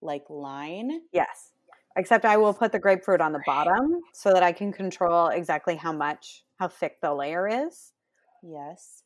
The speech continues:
Speaker 2: 'Cause I find it, I would probably, I would make it beforehand, let it cool completely, and then put a centimeter amount in the pie shell,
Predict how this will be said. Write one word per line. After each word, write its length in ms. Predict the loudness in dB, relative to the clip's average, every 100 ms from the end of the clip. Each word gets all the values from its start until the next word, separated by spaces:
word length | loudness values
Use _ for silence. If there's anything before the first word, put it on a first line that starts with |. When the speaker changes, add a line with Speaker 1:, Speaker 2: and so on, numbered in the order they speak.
| -8
Speaker 2:
'Cause 120 | -2
I 100 | -2
find 420 | 0 0 2 -2 -6 -18 -20 _ _ _ _ _
it, 160 | 0 2
I 140 | 6 6
would 240 | 6 2 -8 6
probably, 340 | 8 8 4 0
I 280 | 0 -2 -2
would 120 | 0 0
make 240 | 0 2
it 120 | 2
beforehand, 680 | 2 2 2 2 -8 -10 -12 -4
let 180 | -2
it 140 | -2 -4
cool 280 | 0 0 0
completely, 680 | -6 -10 -10 -12 -10 -8 -6
and 180 | -4
then 160 | -4 -6
put 160 | -2 0
a 260 | 0 -4 -10 _ _ _ _ _ _ _ _ _ _ _ _ _ _
centimeter 920 | -6 -4 -2 -2 -2 0 2 0 -4 _ _ _ _ _ _ _ _ _
amount 440 | -4 -2 -2 -4 -8 _ _
in 180 | -6 -6
the 80 | -2
pie 220 | 0 0
shell, 380 | 0 -2 -4